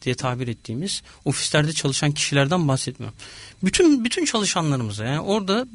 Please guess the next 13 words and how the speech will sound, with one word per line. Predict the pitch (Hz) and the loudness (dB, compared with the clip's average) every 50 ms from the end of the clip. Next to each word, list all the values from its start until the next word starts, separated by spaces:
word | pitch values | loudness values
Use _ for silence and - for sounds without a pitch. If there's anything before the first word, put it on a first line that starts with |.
| 202 - | -18 -6
profil | - 175 165 151 - 220 175 180 | -2 -2 0 0 0 2 2 2
ayrımı | 170 170 165 160 156 151 147 156 175 | 4 4 2 2 2 2 2 2 0
yapmaksızın | 147 151 147 143 147 180 202 - - - 120 120 143 202 - - - - - - - - - - _ | 0 0 0 0 0 -2 -2 -2 -2 -4 -4 -4 -6 -8 -8 -14 -20 -20 -20 -20 -20 -20 -20 -4 _
görev | 139 143 180 208 | 4 4 4 4
tanımı | 196 - 175 160 156 151 139 | 2 0 0 2 4 4 4
ayrımı | 135 135 131 139 135 135 131 | 2 2 2 2 2 2 2
yapmaksızın | 123 127 139 151 - 170 190 190 - - 156 147 175 226 226 175 | 2 0 -2 -2 0 0 0 0 0 -2 -2 -2 -4 -4 -4 -4
bütün | 151 - 269 240 | -2 2 2 2
çalışanlara, | - - 180 156 139 - - 139 127 120 120 127 160 208 233 233 - - - - - - - - - _ _ - | 4 4 2 2 2 2 0 0 0 0 0 -2 -2 -4 -6 -8 -12 -20 -20 -20 -20 -20 -20 -20 -20 _ _ -6
e, | - 117 113 107 110 110 - - - - - 139 131 127 - - - - 233 - - - - - | -4 -2 -2 -2 -4 -6 -10 -20 -20 -12 -10 -8 -8 -8 -8 -10 -12 -14 -14 -14 -14 -16 -10 -2
karşısında | - 139 139 139 - - 180 175 165 160 165 175 196 - - - _ - _ _ _ _ - | 0 2 2 2 2 2 2 4 4 6 4 4 4 0 -4 -16 _ -20 _ _ _ _ -6
bu | 139 147 170 | -4 -4 -2
konunun | - - 160 147 139 139 135 151 202 247 | 0 2 2 4 4 4 4 2 0 -4